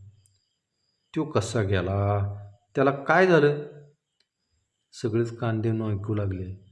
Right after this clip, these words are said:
घोंगडे अंगावर घेऊन नीट सावरून बसत तात्याने ऐकलेली हकीकत सांगून टाकली. सगळे जाबोल झाले. आपापल्या मनाशी विचार करीत बसले आणि यदुनाना खाकरून म्हणाला,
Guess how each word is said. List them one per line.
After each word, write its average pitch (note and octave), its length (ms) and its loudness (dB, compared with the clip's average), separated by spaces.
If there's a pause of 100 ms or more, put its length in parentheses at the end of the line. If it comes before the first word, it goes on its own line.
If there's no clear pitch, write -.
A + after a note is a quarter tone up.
(340)
घोंगडे A2 320 2
अंगावर A2+ 340 0
घेऊन A2 460 -2 (440)
नीट B2+ 280 0
सावरून A#2+ 480 -2
बसत A2+ 480 -6 (320)
तात्याने B2 420 -2
ऐकलेली B2 380 0
हकीकत A2+ 600 -2 (440)
सांगून G#2+ 300 -2
टाकली. F2+ 320 -6 (840)
सगळे C3+ 260 4
जाबोल B2 320 2
झाले. G2 520 -2 (380)
आपापल्या C3 420 2
मनाशी B2+ 380 0
विचार A#2+ 320 -2
करीत A#2+ 340 -2
बसले A#2 340 -2 (600)
आणि A#2 260 2
यदुनाना B2+ 540 0
खाकरून A#2 320 -4
म्हणाला, G2 400 -4